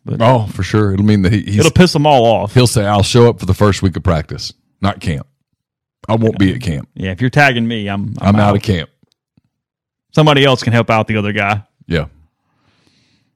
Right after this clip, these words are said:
Speaker 1: We didn't talk about it yesterday. I know nothing about them, and they're maybe the most nondescript franchise in the N B A. Hawks fired Nate McMillan yesterday.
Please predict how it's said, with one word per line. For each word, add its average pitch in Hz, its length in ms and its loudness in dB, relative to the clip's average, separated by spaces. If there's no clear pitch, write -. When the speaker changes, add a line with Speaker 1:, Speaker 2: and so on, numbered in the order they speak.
Speaker 1:
We 127 100 2
didn't 107 120 2
talk 123 120 4
about 120 160 4
it 107 60 2
yesterday. 110 480 2
I 117 140 0
know 110 160 2
nothing 110 600 2
about 107 300 0
them, 107 160 2
and 101 80 2
they're 101 80 0
maybe 110 260 2
the 101 100 2
most 104 240 0
nondescript 107 520 -2
franchise 101 440 -2
in 101 60 -4
the 101 80 0
N 101 60 0
B 98 140 0
A. 110 160 4
Hawks 101 380 -2
fired 98 280 0
Nate 101 160 -2
McMillan 113 540 0
yesterday. 110 500 -4